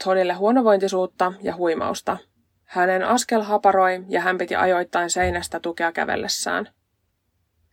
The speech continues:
Amy oli ollut siis neljä päivää aiemmin pienessä päiväkirurgisessa leikkauksessa, ja tämän vuoksi hän ei ollut tehnyt fyysisiä töitä neljään päivään. Nyt hän kuitenkin itse koki olevansa jo työkykyinen,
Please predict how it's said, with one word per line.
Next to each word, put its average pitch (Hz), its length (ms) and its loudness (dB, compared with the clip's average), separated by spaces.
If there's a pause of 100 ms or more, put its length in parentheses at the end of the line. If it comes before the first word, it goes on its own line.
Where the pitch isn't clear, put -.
(160)
Amy 233 160 8
oli 220 180 6
ollut 196 180 2
siis 190 300 -2
neljä 190 320 2
päivää 170 380 2
aiemmin 170 440 0
pienessä 175 420 -4
päiväkirurgisessa 170 920 -4
leikkauksessa, 196 840 -2 (460)
ja 170 60 -6
tämän 214 280 2
vuoksi 214 300 0
hän 180 220 -4
ei 170 140 0
ollut 165 200 -4
tehnyt 170 320 -8
fyysisiä 165 440 -4
töitä 160 280 -6
neljään 156 420 -4
päivään. - 500 -4 (920)
Nyt 240 160 4
hän 277 160 4
kuitenkin 233 600 4
itse 240 380 -2
koki 196 300 0
olevansa 180 480 2
jo 175 120 -4
työkykyinen, 196 840 0